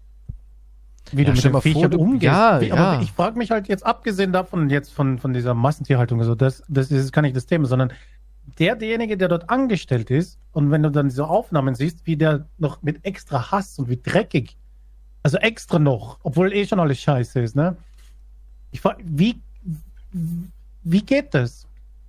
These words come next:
Speaker 1: Was für ein Mensch?
Speaker 2: Anders als Jimi Hendrix hat er einen sehr kleinen Penis und leidet
Speaker 1: Ist das,
Speaker 2: schwer
Speaker 1: ja,
Speaker 2: darunter.
Speaker 1: hat
Speaker 2: Ich
Speaker 1: das
Speaker 2: weiß
Speaker 1: was
Speaker 2: es
Speaker 1: damit zu
Speaker 2: nicht.
Speaker 1: tun?
Speaker 2: Keine
Speaker 1: Ich, ich
Speaker 2: Ahnung. Ich weiß es nicht. Vielleicht ist er einfach ein Sadist.
Speaker 1: Manche sagen, es ist halt, weil sie keinen anderen Job haben und das Geldnot,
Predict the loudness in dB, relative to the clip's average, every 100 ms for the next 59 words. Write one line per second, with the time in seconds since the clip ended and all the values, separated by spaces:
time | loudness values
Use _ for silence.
0 | -6 -4 -2 -2 0 2 2 0 -4 -10
1 | -20 -20 -20 -20 -20 -20 -20 -20 -2 2
2 | 4 4 2 0 -2 2 2 2 -2 -2
3 | 0 0 0 0 0 0 -2 0 0 0
4 | -4 -10 -16 -20 -20 -14 -4 2 4 4
5 | 0 0 2 2 0 -2 0 0 4 4
6 | 4 2 0 0 -2 -6 0 4 6 6
7 | 4 4 4 2 0 -4 -2 -4 0 0
8 | 0 -2 -6 -8 -2 -4 0 -2 2 0
9 | 2 0 2 -4 -6 -16 -20 -20 -2 2
10 | 2 2 0 2 2 0 2 0 2 -2
11 | 0 0 0 0 -4 -6 -10 -10 -2 0
12 | 2 0 0 0 0 -2 -2 -4 -2